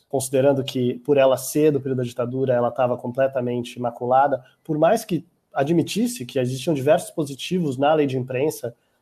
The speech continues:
que não tinham nada de constitucionais e que, inclusive, eram úteis, potencialmente, e, e, a, e daí fica-,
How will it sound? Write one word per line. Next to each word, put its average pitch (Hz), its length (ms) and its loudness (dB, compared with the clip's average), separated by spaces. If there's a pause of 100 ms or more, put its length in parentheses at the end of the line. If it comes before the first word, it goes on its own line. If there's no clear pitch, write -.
que 131 160 -4
não 131 140 2
tinham 131 340 0 (320)
nada 151 300 4
de 131 80 -4
constitucionais 131 560 0
e 131 40 -8
que, 139 80 0
inclusive, 143 300 -4
eram 139 140 4 (100)
úteis, 170 380 -4
potencialmente, 127 920 -6 (160)
e, 147 440 2
e, 143 80 2
a, 123 100 2
e 135 140 -4
daí 131 120 0
fica-, 143 300 -2